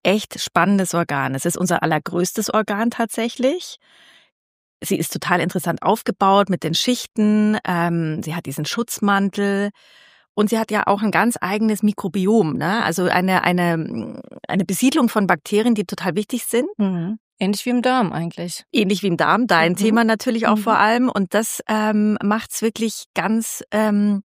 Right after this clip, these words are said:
Speaker 1: besonders. Und natürlich weiß man dann auch schnell, okay, so ein Gleichgewicht kann natürlich auch aus dem,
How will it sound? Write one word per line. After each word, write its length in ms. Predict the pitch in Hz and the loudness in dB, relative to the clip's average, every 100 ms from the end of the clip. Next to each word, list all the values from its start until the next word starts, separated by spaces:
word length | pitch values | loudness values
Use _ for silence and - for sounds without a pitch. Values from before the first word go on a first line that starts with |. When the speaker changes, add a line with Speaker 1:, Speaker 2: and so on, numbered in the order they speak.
| - | -4
Speaker 1:
besonders. 500 | 196 226 285 156 - | 2 4 4 2 2
Und 100 | 196 | 0
natürlich 400 | 190 - 233 220 _ | -2 -2 -4 -4 _
weiß 300 | - 180 233 | -2 0 0
man 100 | 247 | 0
dann 120 | 226 - | 0 -2
auch 120 | 190 | -4
schnell, 300 | - 208 220 | -2 0 0
okay, 200 | 208 226 | -2 -2
so 100 | 202 | -2
ein 40 | |
Gleichgewicht 560 | 180 202 262 202 185 - | 0 0 0 -4 -6 -6
kann 140 | 208 | -4
natürlich 340 | 196 175 202 - | -4 -2 -4 -2
auch 140 | 185 | -2
aus 160 | - 185 | -2 -2
dem, 180 | 190 | -2